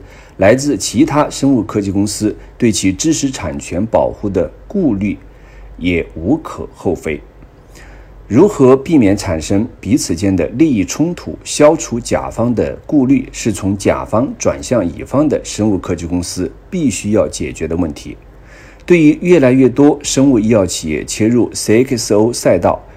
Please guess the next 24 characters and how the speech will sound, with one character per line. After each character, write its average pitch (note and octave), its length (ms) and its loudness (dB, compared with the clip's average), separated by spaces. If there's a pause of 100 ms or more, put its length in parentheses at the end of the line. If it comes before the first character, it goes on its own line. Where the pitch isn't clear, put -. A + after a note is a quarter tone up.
(180)
药 D3 160 6
明 B2 160 4
生 C3 260 2
物 G#2 180 2
C A2 240 0
E A2+ 120 0
O A2 280 2 (280)
陈 F#2 260 -4
志 C#3+ 160 0
胜 C#3 300 0
此 - 200 -8
前 D#2+ 280 -6
表 - 200 -2
示， - 280 -6 (420)
国 A2 180 4
内 E3+ 180 4
药 D#3 200 2
企 - 340 -6
兼 C3+ 300 2
做 D3 240 2
C - 220 -2
D B2+ 140 4
M G#2+ 180 2
O， A#2 200 4